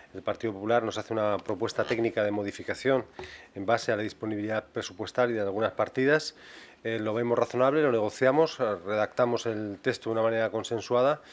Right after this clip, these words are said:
y presentamos el proyecto de modificación de la ley, eh, junto al Partido Popular. Cuando hay, eh, intención por las dos partes para llegar a un acuerdo, se facilita el acuerdo y es posible. Ahora vamos a ver si es posible también en el resto de mociones que trabajamos o-, hoy, en la mañana de hoy, en el Pleno.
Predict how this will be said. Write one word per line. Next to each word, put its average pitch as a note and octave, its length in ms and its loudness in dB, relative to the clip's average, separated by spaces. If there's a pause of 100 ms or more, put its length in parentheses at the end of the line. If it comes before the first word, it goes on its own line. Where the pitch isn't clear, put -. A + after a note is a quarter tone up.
(240)
y B2+ 120 -4
presentamos B2 560 2
el A2+ 100 -2
proyecto A#2 460 -2
de A2+ 80 0
modificación G#2+ 560 -4
de A2 80 -2
la G#2 80 -2
ley, A#2 200 -2 (440)
eh, A2 120 -2
junto A#2+ 300 -2
al G2+ 80 0
Partido G#2 320 -2
Popular. F2+ 320 -2 (300)
Cuando A#2 400 2
hay, C3 320 4
eh, G#2+ 480 -2 (520)
intención A#2+ 540 2
por G#2+ 180 -2
las G#2 160 2
dos A#2+ 180 2
partes - 440 4
para G2+ 180 0
llegar G#2 160 4
a A2+ 40 6
un A2+ 60 4
acuerdo, A#2 440 0 (320)
se - 180 -2
facilita A#2+ 460 2
el A#2+ 60 6
acuerdo B2+ 300 4
y A2 120 4
es G#2 100 -2
posible. - 540 -10 (960)
Ahora C3+ 160 10
vamos C#3+ 220 10
a C#3 40 8
ver C#3 140 4
si C3+ 100 -4
es - 60 -6
posible C3+ 320 0
también C3+ 500 4
en A2+ 180 0
el G#2+ 80 0
resto B2 280 2
de C3 40 6
mociones A#2+ 460 2
que G#2+ 160 -2
trabajamos A2 720 2
o-, G2+ 340 0
hoy, A#2 240 6
en G#2 80 0
la G2+ 80 0
mañana G#2+ 320 0
de G#2+ 160 0
hoy, A2+ 100 2
en G#2 100 -2
el F#2 120 -4
Pleno. A2 380 0